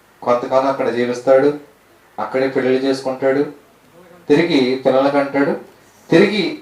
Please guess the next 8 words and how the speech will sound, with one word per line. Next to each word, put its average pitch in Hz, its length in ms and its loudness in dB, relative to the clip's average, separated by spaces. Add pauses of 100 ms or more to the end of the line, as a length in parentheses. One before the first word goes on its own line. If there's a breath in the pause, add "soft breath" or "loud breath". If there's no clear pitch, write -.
తన 151 120 0
యొక్క 160 200 0
స్వదేశానికి, 160 760 2
తన 147 180 0
యొక్క 147 240 -2
పితరుల 143 280 4
యొద్దకు 139 520 2
రావాలనుకున్నప్పుడు 131 1160 4